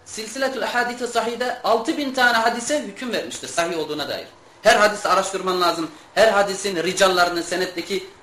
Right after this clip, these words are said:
ravileri araştırman lazım. İlim ehli bu ravi hakkında ne demiş? Düşünün. Her hadiste bir, bir senette altı tane ravi varsa altısını da araştırmış.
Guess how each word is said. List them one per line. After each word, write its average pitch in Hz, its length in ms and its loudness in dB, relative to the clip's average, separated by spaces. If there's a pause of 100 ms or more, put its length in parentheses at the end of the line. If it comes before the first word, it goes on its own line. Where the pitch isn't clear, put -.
(200)
ravileri 185 400 4
araştırman 180 520 0
lazım. 165 240 -2
İlim 185 200 -4
ehli 175 220 -4
bu 185 60 -2
ravi 185 240 4
hakkında 185 320 -2
ne 190 140 -4
demiş? 233 200 -6 (160)
Düşünün. 202 380 -4
Her 214 160 4
hadiste 247 440 0 (360)
bir, 226 200 0 (320)
bir 247 120 -2
senette 202 420 -2
altı - 260 2
tane 214 240 2
ravi 208 260 4
varsa 214 340 2 (280)
altısını 277 520 4
da 269 80 6
araştırmış. 208 480 4